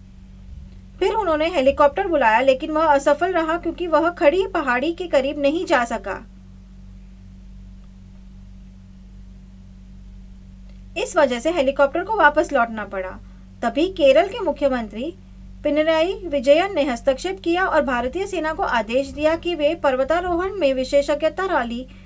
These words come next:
एक टीम भेजे। एनडीआरएफ भी मौके पर पहुंची। हालांकि ये काम आसान नहीं था, बाबू के लिए बहुत मुश्किल था। वह पैंतालीस घंटे तक पहाड़ पर फंसा रहा। वो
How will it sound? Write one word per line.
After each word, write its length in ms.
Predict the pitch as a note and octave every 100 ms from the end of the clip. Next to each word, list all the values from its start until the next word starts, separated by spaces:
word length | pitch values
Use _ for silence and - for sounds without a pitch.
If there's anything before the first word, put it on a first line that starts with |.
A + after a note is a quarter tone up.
| - - -
एक 160 | C#4+ D4
टीम 220 | D#4 G4+ E4+
भेजे। 300 | A#3 G#3 F#3 -
एनडीआरएफ 640 | A#3 A#3 C4+ C4+ C4+ G4+ F#4+
भी 100 | E4+
मौके 320 | D4+ B3 C#4
पर 180 | C4+ C4+
पहुंची। 400 | A#3 A3 G3+ F#3+ - - - - - - - - - - - - - - - - -
हालांकि 420 | B3+ B3 B3+ C4 F#4 D4
ये 100 | E4+
काम 260 | F#4 F#4+ E4
आसान 380 | C4+ C4+ D4
नहीं 260 | D4+ C#4+ C4+
था, 180 | C4 F#3+ A3 - - -
बाबू 280 | A3+ A3+ F4+
के 160 | G4+ F#4
लिए 180 | F4+ G4
बहुत 380 | B3+ A#3 C#4+ C#4+
मुश्किल 360 | C4+ - A#3+
था। 240 | A3+ G3 G#3 - - - - - - - - - - - - - - - -
वह 200 | A3+ A#3+ F#4 - -
पैंतालीस 760 | C4+ B3+ - D4+ D4 D#4+ B4 C4+
घंटे 380 | D4+ B3+ C#4+ -
तक 320 | C4 - - -
पहाड़ 340 | A3+ C4 F4+
पर 200 | F#4 D4
फंसा 300 | D#4 B3+ B3 A3
रहा। 320 | G#3 G3 F#3+ - - - - - A3+
वो 220 | C4+